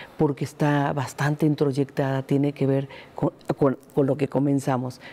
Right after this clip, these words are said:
con aquella construcción, con aqu-, con la, con la educación, con la manera en la que está ubicado el sistema patriarcal que va, que coloca lo masculino por encima de lo femenino.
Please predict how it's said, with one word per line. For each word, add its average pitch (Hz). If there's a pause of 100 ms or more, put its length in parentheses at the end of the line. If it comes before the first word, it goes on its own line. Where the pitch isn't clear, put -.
(120)
con 131
aquella 139
construcción, 131 (340)
con 135
aqu-, 139
con 131
la, 120 (440)
con 151
la 139 (240)
educación, 135 (280)
con 151
la 143
manera 147 (140)
en 139
la 131
que -
está 143
ubicado 139
el 143
sistema 127 (300)
patriarcal 131
que 135
va, 127 (320)
que 139
coloca 135 (440)
lo 135
masculino 143
por 135
encima 127
de 123
lo 123
femenino. 117